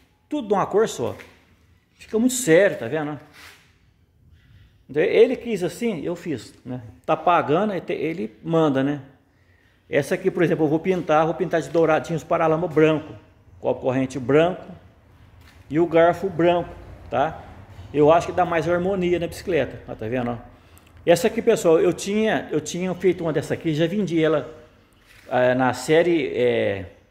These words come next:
Fantástica. Tô achando que eu vou fazer essa aqui Fantástica de novo, tá? Inclusive, o guidão da Fantástica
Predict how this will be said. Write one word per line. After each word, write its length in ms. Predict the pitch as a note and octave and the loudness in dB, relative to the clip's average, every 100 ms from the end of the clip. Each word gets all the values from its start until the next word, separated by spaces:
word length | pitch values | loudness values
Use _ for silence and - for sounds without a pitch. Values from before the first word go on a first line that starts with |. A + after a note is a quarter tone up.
| _ _ _ _ | _ _ _ _
Fantástica. 680 | - F#3 D#3+ C#3+ - - A2+ - _ _ _ _ _ _ | -6 -4 0 0 0 -14 -20 -20 _ _ _ _ _ _
Tô 80 | - | -4
achando 200 | D3+ E3+ | -2 0
que 40 | F3 | 0
eu 40 | |
vou 80 | E3+ | 2
fazer 240 | G3 F3 | 4 2
essa 140 | F3+ - | -2 -6
aqui 120 | F3+ | -10
Fantástica 600 | - F#3+ F#3+ E3+ - E3+ A#2+ | -4 -4 0 -4 -4 -12 -12
de 140 | C#3 | -4
novo, 340 | A#3+ E3+ C3+ A2+ | 0 2 0 -2
tá? 280 | D3 D#3+ - - _ _ _ _ _ | -4 -4 -6 -20 _ _ _ _ _
Inclusive, 760 | C3 C3 E3 A#2+ F3 F#3+ - - - _ _ - - - _ - | -8 -2 0 2 2 2 -4 -20 -20 _ _ -20 -20 -20 _ -8
o 40 | |
guidão 240 | A2+ B2+ | -4 0
da 80 | C#3 | 0
Fantástica 640 | - C3 A2+ B2+ A#2+ - | 2 0 2 2 0 -4